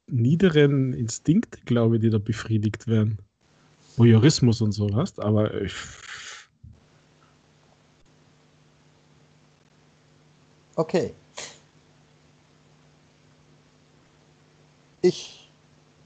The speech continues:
Speaker 2: bin mal gespannt, ob sie es noch irgendwie schaffen, die Klischeekiste so weit rauszugraben, dass in irgendwelchen Facebook-Gruppen um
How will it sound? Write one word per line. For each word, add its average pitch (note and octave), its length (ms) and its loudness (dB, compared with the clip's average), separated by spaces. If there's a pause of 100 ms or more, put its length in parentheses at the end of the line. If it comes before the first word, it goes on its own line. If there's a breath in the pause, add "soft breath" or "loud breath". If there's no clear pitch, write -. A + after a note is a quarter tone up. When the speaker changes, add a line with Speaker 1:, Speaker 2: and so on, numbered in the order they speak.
(600)
Speaker 2:
bin E3+ 160 0
mal D3 160 2
gespannt, B2+ 460 -4
ob G#2+ 160 -8
sie A#2 80 -12
es - 80 -12
noch A#2 160 -10
irgendwie A#2+ 260 -4
schaffen, A2 300 -4
die A2 80 -8
Klischeekiste B2 840 -4
so C3+ 240 0
weit C3+ 180 2
rauszugraben, A2 680 -2
dass A2 180 -8
in - 80 -10
irgendwelchen A2 520 -2 (460 loud breath)
Facebook-Gruppen A#2+ 800 -2 (500 soft breath)
um A2 340 -2